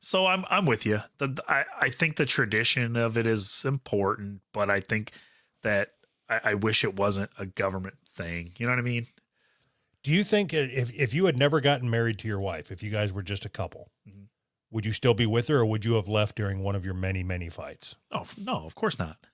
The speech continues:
Speaker 1: <laughs> Of course I wouldn't have left.
Speaker 2: Okay,
Speaker 1: I
Speaker 2: so
Speaker 1: mean, I, we were together for fucking almost ten years before we got married. I mean,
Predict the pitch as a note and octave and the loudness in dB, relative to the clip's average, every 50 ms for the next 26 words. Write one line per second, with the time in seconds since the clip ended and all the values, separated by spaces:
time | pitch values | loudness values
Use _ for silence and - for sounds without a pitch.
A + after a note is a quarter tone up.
0 | _ - - - - _ - - - - - A#3 - - C4+ - - - G#3 G3 | _ -20 -20 -20 -20 _ -14 -14 -14 -14 -18 -20 -6 -4 -2 0 2 2 0 0
1 | F3+ - E3 E2 D#2 - - - _ _ _ _ _ _ - - - - - - | -2 -4 -6 -6 -8 -10 -16 -20 _ _ _ _ _ _ -14 -14 -12 -12 -14 -16
2 | _ _ C#3 C3 - A2+ A#2+ C3+ C#3 C3+ B2 C3+ C3+ C3 C3+ C#3+ D3 C#3+ C#3+ D#3 | _ _ -4 -4 -2 -2 0 0 4 4 6 6 6 2 2 0 0 2 4 4
3 | E3+ F3 E3+ D#3 D3+ C#3+ C#3 D3+ E3+ E3 D3 C3 - - B2 A#2 G#2 - - - | 4 4 4 4 2 2 2 2 4 2 2 2 2 2 2 2 0 -2 -8 -4
4 | - B2+ A#2+ - C3+ A#2 A2 G#2 - _ _ _ _ _ _ _ _ _ _ _ | -4 -4 -4 -4 -8 -8 -8 -12 -16 _ _ _ _ _ _ _ _ _ _ _
5 | - - - G2 B2 C3+ - - - C3+ C#3+ C#3 C3+ C#3 D#3+ D#3+ C3 D3 C3+ - | -10 -8 -2 0 0 2 2 2 0 0 2 2 2 4 4 4 2 0 0 2
6 | F#3 F3+ - G#3 G3 G3 F3+ - - - F#3 G3+ A3+ G#3+ D3 A#2 G#2+ A2 B2 C3 | 0 0 2 0 0 0 0 -2 -2 -4 -2 0 0 2 2 2 0 0 0 0
7 | B2 A2+ B2+ B2+ B2+ | 0 0 -2 -6 -12